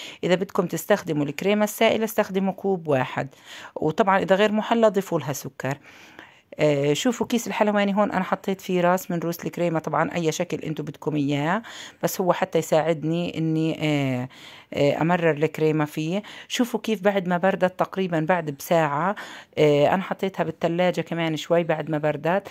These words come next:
بقطعها لقطع بالحجم اللي أنت بدك إياه. أنا راح أقطعها لمربعات طبعًا لأنه في تحتها طبقة من الشعرية، راح يكون، آه، بحذر إحنا نقطعها، وما تخافوا ما راح يأثر على الشكل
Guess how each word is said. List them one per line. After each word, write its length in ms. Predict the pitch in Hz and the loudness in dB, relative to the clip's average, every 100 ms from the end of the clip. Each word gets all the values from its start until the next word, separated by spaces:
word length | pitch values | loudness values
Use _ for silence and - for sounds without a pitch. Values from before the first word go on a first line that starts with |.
| - - - | -16 -4 0
بقطعها 520 | - - 247 - 185 | 0 2 0 2 -2
لقطع 380 | 175 214 - 196 | -2 -4 -2 -2
بالحجم 500 | 180 - 190 180 - | -2 0 0 0 -2
اللي 240 | 180 170 | -4 -4
أنت 140 | 175 - | -6 -8
بدك 320 | 151 151 - | -8 -8 -6
إياه. 240 | 147 170 | -4 -4
أنا 120 | 214 196 | -4 -6
راح 160 | 196 | -6
أقطعها 480 | 180 - - 160 - | -8 -8 -4 -4 -2
لمربعات 680 | 160 156 151 143 151 170 - | -4 -2 -4 -4 -2 -4 -2
طبعًا 220 | 214 165 | 0 0
لأنه 300 | 160 - 202 | 0 -2 -6
في 160 | 180 214 | -6 -6
تحتها 440 | 185 - - 135 - - - - | -6 -8 -8 -8 -8 -16 -18 0
طبقة 420 | 214 175 - 139 - | 2 2 0 -2 -2
من 240 | 185 202 | -2 0
الشعرية، 580 | 196 - 190 190 185 190 | -2 -2 -4 -2 0 2
راح 180 | 185 - | 0 -2
يكون، 340 | - 170 170 170 - - - | -8 -6 -6 -6 -14 -8 0
آه، 420 | 151 147 143 139 | 4 4 2 0
بحذر 560 | 139 - 214 185 190 - | -4 -2 0 2 0 -2
إحنا 340 | - 185 156 | -6 -4 -4
نقطعها، 800 | 165 - 180 - 185 165 190 190 - - - | -6 -6 -8 -2 -4 -2 -4 -6 -8 -18 -6
وما 180 | 185 220 | 0 2
تخافوا 420 | 233 208 196 180 | 2 2 2 2
ما 140 | 180 196 | -2 -2
راح 160 | 190 | -2
يأثر 360 | 165 180 - 175 | -4 -4 -2 -2
على 340 | 160 170 165 | 0 0 0
الشكل 520 | 165 - 180 - 170 | -2 -8 -8 -2 -2